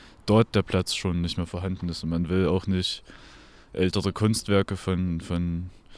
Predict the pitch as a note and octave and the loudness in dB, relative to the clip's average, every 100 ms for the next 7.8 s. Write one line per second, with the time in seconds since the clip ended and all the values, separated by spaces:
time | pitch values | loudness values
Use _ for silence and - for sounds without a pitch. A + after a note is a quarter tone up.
0 | - - - - - G2 G2 G2 G2 F#2 | -20 -20 -20 -16 -2 0 2 2 2 4
1 | F#2+ G2+ G2 F#2 F#2+ G2 - F2 F2 - | 4 4 2 2 0 0 0 -2 -2 -2
2 | G2+ F2+ F2 E2+ E2+ E2+ E2 D#2+ E2 D#2+ | -4 -4 -6 -6 -6 -6 -4 -4 -4 -4
3 | D#2+ F2 - - - - F#2 F2 G2 - | -6 -10 -18 -20 -14 -2 2 2 2 0
4 | - G#2+ G#2 G2 F#2+ F#2+ F2+ E2+ D2+ - | 2 4 6 6 4 4 2 0 -2 -6
5 | D2+ E2+ D2 - G#2+ G#2+ A2 G#2+ G#2 C#2 | -8 -8 -8 -4 2 6 6 6 4 0
6 | - G2 A2 G#2+ F2+ D#2 - F2+ E2+ - | -2 4 4 4 2 -2 -4 -2 -2 -2
7 | - E2+ E2+ - F2 G2 F2 | -2 0 -2 0 0 0 -2